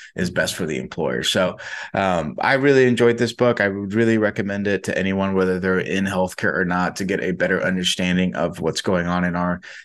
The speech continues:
healthcare system, um, because I think that there's room for improvement. I don't think that we need to blow it all up, my personal opinion, but I think that there's, uh, definitely some models out there and programs that are being introduced into the marketplace that can,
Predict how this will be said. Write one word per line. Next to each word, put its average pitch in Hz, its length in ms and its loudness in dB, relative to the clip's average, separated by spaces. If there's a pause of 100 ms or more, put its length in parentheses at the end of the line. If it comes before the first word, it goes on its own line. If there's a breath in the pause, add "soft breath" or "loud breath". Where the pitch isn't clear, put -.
healthcare 113 400 0
system, 143 540 0 (380 loud breath)
um, 92 480 0
because 95 680 0
I 95 200 2
think 95 380 -2
that 85 160 -4
there's 90 260 0
room 107 180 2
for 104 160 -2
improvement. 110 720 0 (140)
I 92 140 0
don't 90 180 -4
think 95 180 -6
that 90 100 -2
we 90 120 -2
need 90 120 -2
to 85 80 -2
blow 92 220 2
it 87 80 2
all 87 180 2
up, 101 200 0
my 87 140 -4
personal 92 420 -4
opinion, 98 480 0
but 92 300 0 (420 loud breath)
I 196 100 2
think 98 320 -2
that 90 240 0
there's, 92 400 0 (220)
uh, 85 180 -2
definitely 95 360 -2
some 92 200 0
models 92 320 2
out 82 200 -2
there 85 120 -4
and 82 100 -6
programs 90 520 -2
that 87 80 0
are 87 80 2
being 90 160 0
introduced 90 540 -2
into 90 160 0
the 85 100 -4
marketplace 85 640 -2
that 71 160 -2
can, 82 260 -4